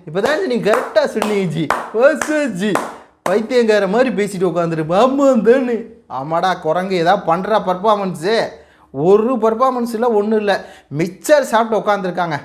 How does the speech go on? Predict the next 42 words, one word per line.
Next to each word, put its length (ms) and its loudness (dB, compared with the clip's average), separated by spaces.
சௌந்தர்யாவால 600 0
தான் 200 -2
பார்த்தீங்கன்னா 380 -2
இந்த 140 0
வாரம் 300 2
முழுக்க 360 -2
கண்டென்ட் 420 -2
போயிட்டே 160 -2
இருக்கு. 220 -2
என்ன 340 -2
பண்ணா 300 -2
சௌந்தர்யா, 260 -4
என்ன 280 0
பண்ணா? 360 -4
போய் 160 4
பாருங்கடா 600 2
டி 200 -2
ஆர் 220 0
பியை. 280 -4
டி 180 0
ஆர் 220 4
பி 100 -2
வந்து 120 2
அதிருது. 760 0
எப்படி 400 -2
பார்த்தாலும் 480 0
சௌந்தர்யா 400 0
வச்சு 180 -4
தாங்க 240 0
இந்த 200 -2
ஷோவே 400 0
நடக்குது. 680 0
அதனால 300 0
தான் 160 -4
பிக் 200 -8
பாஸ் 180 -2
கூப்பிட்டு, 300 -4
"I 140 2
love 180 0
you 100 -4
சௌந்தர்யாங்கிறாரு." 880 -2
ஏன்? 240 -2